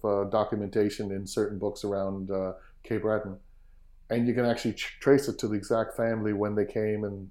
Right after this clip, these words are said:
and so on. But, um, they all settled in, uh, central Cape Breton on the Bredor Lakes.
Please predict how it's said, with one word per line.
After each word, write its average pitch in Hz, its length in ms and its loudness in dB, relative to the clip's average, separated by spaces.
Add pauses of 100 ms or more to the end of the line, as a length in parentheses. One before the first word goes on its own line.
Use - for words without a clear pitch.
and 95 220 -8
so 117 260 2
on. 95 180 -2 (540)
But, 127 340 10
um, 120 460 10 (320)
they 151 140 12
all 180 200 12
settled 147 520 8 (100)
in, 123 380 4
uh, 117 180 4
central 143 380 4
Cape 135 200 6
Breton 123 300 4
on 113 120 0
the 107 60 0
Bredor 110 400 6
Lakes. 113 540 4